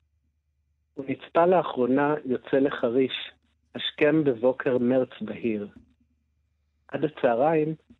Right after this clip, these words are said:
היה בראוני מפורסם, מצאו את הכל נטוש,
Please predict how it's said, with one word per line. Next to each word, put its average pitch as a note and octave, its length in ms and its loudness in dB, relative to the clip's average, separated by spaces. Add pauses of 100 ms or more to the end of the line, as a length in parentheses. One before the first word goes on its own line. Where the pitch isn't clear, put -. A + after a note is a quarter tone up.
(440)
היה B2+ 200 4
בראוני C#3 400 2
מפורסם, B2 760 -2 (600)
מצאו B2+ 360 -4
את D3+ 120 -6
הכל C3+ 240 0
נטוש, C3+ 460 0